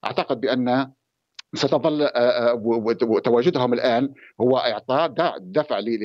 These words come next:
لحكومة دبيبة، ولكن الدافع الأساس وراء وجودهم هو مصالحهم الخاصة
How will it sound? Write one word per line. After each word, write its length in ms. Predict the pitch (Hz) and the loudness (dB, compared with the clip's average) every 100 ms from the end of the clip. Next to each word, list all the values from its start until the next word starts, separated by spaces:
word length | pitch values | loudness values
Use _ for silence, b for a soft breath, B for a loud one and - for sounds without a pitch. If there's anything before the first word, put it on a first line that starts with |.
| 107 | -4
لحكومة 380 | 104 - - 131 | -4 -6 -2 0
دبيبة، 640 | 117 82 143 170 120 98 - B B | 0 0 2 2 0 -4 -4 B B
ولكن 380 | 120 156 156 135 | 0 0 0 0
الدافع 380 | - 110 - 120 | 0 0 0 0
الأساس 420 | 113 120 139 120 | -2 -2 -2 0
وراء 240 | 120 107 110 | 0 2 0
وجودهم 380 | 113 127 117 | 0 0 0
هو 220 | 104 120 110 | 2 0 2
مصالحهم 460 | 110 123 113 117 | 0 0 0 -2
الخاصة 540 | 107 - 170 - 214 | -2 -2 -2 -2 -6